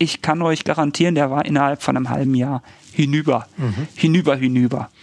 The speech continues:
Speaker 1: Also ich hab zwar jetzt noch nicht mit, äh, dem nackten Fuß drauf gestanden auf den Pedalen, aber die waren fertig.
Speaker 2: Mhm.
Speaker 1: Also da würde ich tatsächlich sagen, ähm, Laufschuhe, wenn ihr euch sicher seid, zum Beispiel Hallenschuhe, alte Hallenschuhe, die
Speaker 2: Mhm.
Speaker 1: haben relativ hartes Gummi,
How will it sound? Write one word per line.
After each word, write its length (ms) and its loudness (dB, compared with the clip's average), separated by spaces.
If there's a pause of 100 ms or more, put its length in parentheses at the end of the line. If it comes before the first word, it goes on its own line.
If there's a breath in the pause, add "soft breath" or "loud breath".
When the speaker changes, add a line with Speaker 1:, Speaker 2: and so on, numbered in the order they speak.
Speaker 1:
Also 200 0
ich 160 -2
hab 80 -2 (680)
zwar 280 0
jetzt 220 0
noch 120 2
nicht 300 0 (560 loud breath)
mit, 340 0
äh, 380 0
dem 140 0
nackten 320 -2
Fuß 220 2
drauf 260 -2
gestanden 600 0 (240)
auf 180 -4
den 140 0
Pedalen, 680 0
aber 180 0
die 160 0
waren 360 2 (320)
fertig. 580 -2
Speaker 2:
Mhm. 240 -2
Speaker 1:
Also 140 -2
da 200 2
würde 120 2
ich 100 0
tatsächlich 440 0
sagen, 420 2 (720 loud breath)
ähm, 340 0 (140)
Laufschuhe, 960 2
wenn 280 -4
ihr 120 0
euch 140 -2
sicher 260 -2
seid, 440 -4 (340)
zum 140 -2
Beispiel 260 0
Hallenschuhe, 460 0
alte 260 2
Hallenschuhe, 380 2
die 120 2
Speaker 2:
Mhm. 40 0
Speaker 1:
haben 180 2
relativ 440 -2
hartes 280 0
Gummi, 260 2